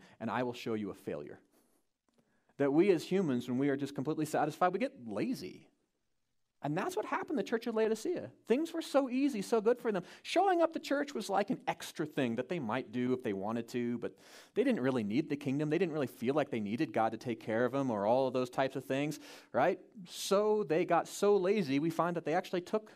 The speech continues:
their uniform off. They were naked. They're letting other people build the kingdom who really needed that, but we don't really need any part of this.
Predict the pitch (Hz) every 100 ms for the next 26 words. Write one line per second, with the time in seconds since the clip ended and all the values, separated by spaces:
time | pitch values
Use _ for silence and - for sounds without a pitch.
0 | - 156 190 190 190 214 220 - - _
1 | _ _ _ _ _ 175 208 190 262 143
2 | - _ _ _ _ _ 233 349 320 233
3 | 214 202 190 185 160 127 143 127 127 135
4 | 123 113 135 120 110 101 92 87 - 87
5 | 220 254 131 - - - - 175 - -
6 | - - - -